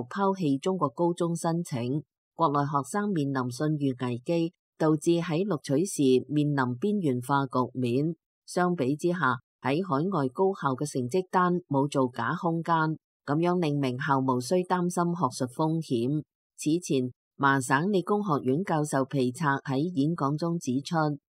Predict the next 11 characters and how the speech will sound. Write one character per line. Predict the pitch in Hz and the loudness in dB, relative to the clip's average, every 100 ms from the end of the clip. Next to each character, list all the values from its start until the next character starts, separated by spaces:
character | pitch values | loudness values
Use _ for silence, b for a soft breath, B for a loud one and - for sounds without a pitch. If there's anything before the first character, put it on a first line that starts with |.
| _ - | _ -2
有 | 147 151 | 2 2
中 | 160 214 | 2 0
國 | 202 | 0
學 | 160 175 | 0 0
生 | - 185 185 | 0 -2 0
因 | 185 190 | 0 0
為 | 151 | -2
學 | 151 123 143 | -2 -2 -4
術 | 127 | -4
造 | 139 131 | 0 0
假 | 123 120 123 | -2 -4 -4